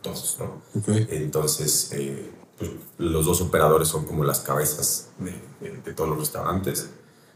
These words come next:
Speaker 1: Este, y yo, yo estoy,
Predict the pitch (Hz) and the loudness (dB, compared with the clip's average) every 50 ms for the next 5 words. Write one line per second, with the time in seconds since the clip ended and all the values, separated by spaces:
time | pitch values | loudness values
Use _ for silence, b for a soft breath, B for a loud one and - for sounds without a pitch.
0 | b b - - - - - - - 76 73 71 69 69 69 69 69 67 67 65 | b b -8 -4 -4 -4 -4 -2 -2 -2 0 2 2 0 0 -2 -4 -6 -6 -8
1 | 64 65 64 - - - _ - _ _ _ _ _ _ _ _ _ _ _ - | -8 -10 -12 -14 -16 -20 _ -20 _ _ _ _ _ _ _ _ _ _ _ 0
2 | - 98 90 87 92 87 85 87 85 - - 92 92 - 90 90 90 - - - | 2 2 6 8 8 8 8 8 4 0 -2 -4 4 8 10 10 10 8 4 6
3 | 98 90 87 87 90 87 | 8 8 8 8 4 0